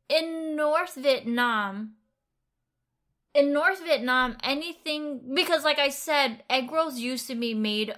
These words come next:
of, uh, rice paper. So in North Vietnam, the, uh, anything that is made of, that has rice paper as an ingredient has the word nem in it.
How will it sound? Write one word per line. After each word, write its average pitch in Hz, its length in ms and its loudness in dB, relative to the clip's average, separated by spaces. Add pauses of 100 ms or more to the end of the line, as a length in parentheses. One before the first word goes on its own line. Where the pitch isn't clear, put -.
(140)
of, 208 320 -4 (320)
uh, 196 300 -2
rice 196 320 -4
paper. 311 540 -2 (540)
So 302 280 10
in 311 260 2
North 370 320 2
Vietnam, 254 540 4
the, 233 140 -2 (280)
uh, 208 380 2
anything 339 440 -4
that 294 180 2
is 226 240 -2
made 233 260 0
of, 220 160 -2 (200)
that 240 200 2
has 233 340 2
rice 226 300 0
paper 277 300 -2
as 233 180 0
an 214 140 -4
ingredient 233 600 -6
has 220 340 -2
the 226 80 -2
word 214 240 -2
nem 220 400 2
in 196 220 -8
it. 175 160 -16